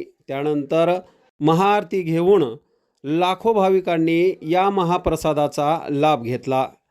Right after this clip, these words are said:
यावेळी हजारो स्वयंसेवकांनी आपले श्रमदान देखील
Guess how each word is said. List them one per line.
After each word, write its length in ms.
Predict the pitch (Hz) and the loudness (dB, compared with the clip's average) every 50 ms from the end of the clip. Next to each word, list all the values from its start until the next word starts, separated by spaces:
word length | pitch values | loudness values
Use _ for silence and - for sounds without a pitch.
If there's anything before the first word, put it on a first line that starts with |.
| _ - - | _ -4 2
यावेळी 300 | 180 190 190 190 196 202 | 4 6 6 6 6 4
हजारो 540 | 196 156 147 160 151 175 185 185 202 214 202 | 2 0 -6 -6 -2 0 0 0 0 -2 -4
स्वयंसेवकांनी 1120 | - - 190 190 196 190 185 170 - 175 165 170 165 165 170 165 165 170 170 175 180 185 190 - | -4 -4 -4 -4 -2 -4 -4 -6 -6 -6 -4 -4 -6 -4 -4 -2 -2 0 2 2 2 2 0 0
आपले 420 | - 151 151 - - 160 170 175 180 - - | -4 -4 -4 -2 -2 -2 0 0 -2 -4 -6
श्रमदान 680 | - - - - 165 156 160 175 180 170 170 165 170 170 | -8 -10 -6 -4 -2 -2 0 0 0 2 2 2 2 2
देखील 400 | 151 151 143 - - - 151 151 | 2 0 0 -2 -4 -2 0 2